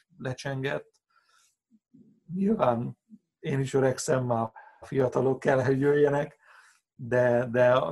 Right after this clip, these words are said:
én is benne voltam, mert általában, amikor jött a felkérés, akkor, akkor úgy, úgy visszautasítgattam a dolgokat, és hát utána már én se hívtam volna magam, tehát megértem. Általában most már, amikor, amikor keresnek így reklámra, vagy,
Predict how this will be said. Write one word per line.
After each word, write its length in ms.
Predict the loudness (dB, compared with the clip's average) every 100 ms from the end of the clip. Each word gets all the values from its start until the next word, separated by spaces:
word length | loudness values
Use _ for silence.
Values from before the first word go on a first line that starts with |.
| -6 -4
én 200 | -2 -2
is 140 | 0
benne 240 | -2 0
voltam, 420 | 0 2 0 -2 0
mert 120 | 2
általában, 480 | 2 2 0 2 0
amikor 280 | -2 -2
jött 180 | -2 -4
a 40 | -10
felkérés, 680 | -8 -8 -4 -4 -2 -4
akkor, 340 | -8 -12 -10 -10
akkor 320 | -12 -8 -4
úgy, 260 | -4 -8 _ _ _ _ _ _
úgy 120 | -12
visszautasítgattam 1040 | -10 -6 -6 -6 -8 -4 -4 -4 -6 -8
a 60 | -2
dolgokat, 480 | 0 2 0 -4 -10
és 160 | -10
hát 180 | -10 -12
utána 280 | -8 -6 -6
már 260 | -6 -8 -10 _
én 160 | -12 -12
se 160 | -12
hívtam 300 | -14 -10 -6
volna 240 | -4 -4 -4
magam, 360 | -4 -2 -4
tehát 380 | -4 -6 -6 -10 _ _ _ _ -8
megértem. 720 | -4 0 -2 -2 -4 -4 -6 _ _
Általában 520 | 0 2 2 2 0 -2
most 240 | -6 -4
már, 200 | -2 -2
amikor, 400 | -2 -4 -4 -4
amikor 300 | -10 -12 -8
keresnek 460 | -2 0 -2 -6 -8
így 100 | -4
reklámra, 520 | -4 -2 -2 0 0
vagy, 360 | 0 0 -4